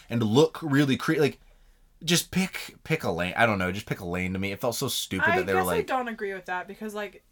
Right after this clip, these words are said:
Speaker 2: that way you, like, know, you, like, can conne-, connect the links and be like, "Look at this picture. That's the creep I saw at the gas station."
Speaker 1: No, what I'm saying is, like, I, I don't mind if they were either, like, they ripped the mask off and they're like, "Oh my God, it's the dude in the picture"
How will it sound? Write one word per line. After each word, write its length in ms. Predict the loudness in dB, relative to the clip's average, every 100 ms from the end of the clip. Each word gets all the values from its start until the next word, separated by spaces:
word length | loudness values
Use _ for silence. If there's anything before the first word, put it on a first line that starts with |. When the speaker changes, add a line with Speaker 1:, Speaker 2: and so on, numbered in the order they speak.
| _ _
Speaker 2:
that 200 | -6 -4
way 120 | -2 -2
you, 200 | -2 -4
like, 220 | -6 -8
know, 760 | -10 -8 -8 -6 -8 -8 -10 -16 -20 _ _ _ _ _ _ _
you, 120 | -6 -4
like, 120 | -4
can 180 | -6 -8
conne-, 240 | -8 -10 -10
connect 360 | -12 -8 -6 -6
the 80 | -8
links 320 | -6 -10 -12
and 80 | -12
be 80 |
like, 180 | -10 -12 -14 _ _ _
"Look 140 | -10 -6
at 60 |
this 160 | -6 -6
picture. 500 | -8 -10 -10 -14 -16 _ _ _
That's 220 | -2 -2 -2
the 100 | -10
creep 240 | -6 -4
I 60 | -4
saw 200 | -4 -4
at 80 | -4
the 40 |
gas 300 | -6 -4 -4
station." 420 | -6 -8 -8 0
Speaker 1:
No, 100 | 6
what 80 | 10
I'm 120 | 10
saying 220 | 10 2 2
is, 140 | 2
like, 140 | 0 4
I, 240 | 6 6 4
I 120 | 4
don't 200 | 4 2
mind 260 | 2 2 0
if 80 |
they 140 | -2 0
were 120 | 4
either, 300 | 4 6 4
like, 200 | 2 0
they 100 | 0
ripped 180 | 0 0
the 80 | 2
mask 320 | 2 2 0
off 260 | -2 -2 -4
and 100 | -2
they're 80 | 2
like, 220 | 2 0 -2
"Oh 80 |
my 100 | 0
God, 160 | 2 2
it's 120 | 2
the 60 | 0
dude 180 | 0 0
in 60 |
the 60 | 0
picture" 500 | -2 -4 -2 -2